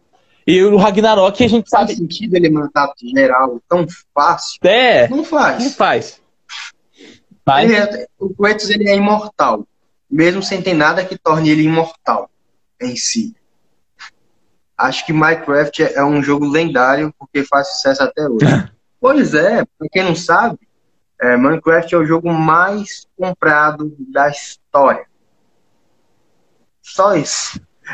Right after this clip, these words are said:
Speaker 2: E olha que o jogo ainda é pirateado.
Speaker 1: Pirateado.
Speaker 2: Nos celulares.
Speaker 1: <laughs>
Speaker 2: E é o jogo mais comprado da história. Em questão de unidades, é.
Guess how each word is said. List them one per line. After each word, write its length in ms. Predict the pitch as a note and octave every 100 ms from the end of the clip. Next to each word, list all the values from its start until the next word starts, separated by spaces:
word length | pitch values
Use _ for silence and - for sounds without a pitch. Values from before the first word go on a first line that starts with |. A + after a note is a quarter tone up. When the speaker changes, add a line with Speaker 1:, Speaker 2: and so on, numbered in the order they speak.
| _
Speaker 2:
E 640 | D#3+ F#3+ A3 C4+ C#4+ D4+ C#4+
olha 260 | G#3 G#3 A#3
que 100 | A#3+
o 60 | A3+
jogo 220 | G#3 G3+
ainda 100 | G#3+ G3+
é 40 |
pirateado. 680 | - F#3+ F#3+ - C4 D#3 - _ -
Speaker 1:
Pirateado. 480 | - C3 - C#3 B2
Speaker 2:
Nos 80 | A#2+
celulares. 540 | C3+ C3+ D#3+ - -
Speaker 1:
<laughs> 360 | F3+ - F3 _ _ _ _ _ _ _ _ _ _ _ _ _ _ - - -
Speaker 2:
E 260 | D3 D#3 D#3
é 100 | E3+
o 140 | F#3+
jogo 260 | E3 E3+ D#3+
mais 320 | D3+ F3 -
comprado 440 | G3 F#3+ D3+ D#3
da 120 | D3+ E3+
história. 520 | - - C#3 B2 - _ _ _ _
Em 40 | B2+
questão 340 | C#3 C3+ C#3+
de 120 | C#3
unidades, 540 | C#3+ E3+ A#2+ B2+ C3+
é. 100 | A2+